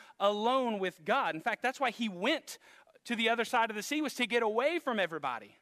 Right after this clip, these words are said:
But when they all showed up, he had compassion. He took care of them. But then he sent everybody away so he could do what he had come there to do.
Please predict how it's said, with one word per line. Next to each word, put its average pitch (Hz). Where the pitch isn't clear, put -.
But 226
when 240
they 269
all 254
showed 226
up, 208
he 247
had 240
compassion. 202
He 220
took -
care 269
of 135
them. 127
But 196
then 277
he 269
sent 233
everybody 233
away 240
so 175
he 226
could 220
do 170
what 151
he 180
had 165
come 214
there 120
to 160
do. 139